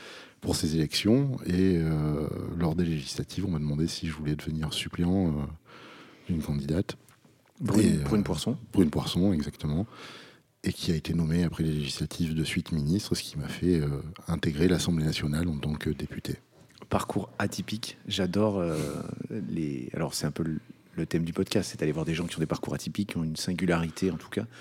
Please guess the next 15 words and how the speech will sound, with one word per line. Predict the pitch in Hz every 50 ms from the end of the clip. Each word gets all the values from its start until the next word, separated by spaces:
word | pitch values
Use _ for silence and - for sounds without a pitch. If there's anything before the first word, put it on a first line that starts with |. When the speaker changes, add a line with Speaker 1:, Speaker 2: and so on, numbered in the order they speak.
| - - - - - - - - - - - - -
Speaker 2:
euh, | 104 117 - - - - 69 69 67 64
<clears throat> | 65 67 73 - - - - - -
ce | -
qui | - - 82 76
est, | 64 67 64 57 71 - - -
ce | - -
qui | - -
est | -
excellent. | 78 - - - 107 139 - - - - - - - - - _ -
Aujourd'hui, | 131 117 107 117 101 104 104 113 135 151 170 185 185 190 - - - - -
tu | - - - 107 101 98 98 95 92 90 90 90 95 - -
as | - 101
cette | 98 - - -
activité | 107 - - - - 104 101 - 101
d'ostéopathe | 90 90 82 - - 85 82 - - 80 78 - - -